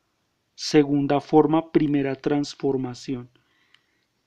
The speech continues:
Yo sé que a ma-, a muchos de ustedes les gusta la figura, les llama la atención y s-, por eso se la recomiendo. La figura aproximadamente en el mercado está costando treinta y cuatro dólares.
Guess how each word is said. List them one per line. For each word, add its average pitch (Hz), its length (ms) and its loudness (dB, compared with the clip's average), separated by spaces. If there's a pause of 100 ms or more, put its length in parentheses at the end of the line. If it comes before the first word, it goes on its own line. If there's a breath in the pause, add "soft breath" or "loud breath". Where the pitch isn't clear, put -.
(340)
Yo 147 120 4
sé 165 180 4
que 170 80 2
a 165 60 4
ma-, 170 180 0
a 175 80 0
muchos 151 360 -2
de 156 60 -6
ustedes 143 300 0
les 143 220 4
gusta 147 360 -2
la 147 140 2
figura, 147 520 0
les 156 180 2
llama 139 320 0
la 139 80 0
atención 151 560 -2 (480 soft breath)
y 196 400 -2
s-, - 220 -18
por 151 240 6
eso 139 200 0
se 147 140 0
la 180 100 4
recomiendo. 143 640 2
La 131 100 0
figura 139 320 -2
aproximadamente 143 1000 -2 (320 loud breath)
en 156 140 6
el 165 100 6
mercado 165 400 2
está 143 300 0
costando 147 440 -2
treinta 151 380 0
y 135 60 -2
cuatro 143 480 0
dólares. 147 580 0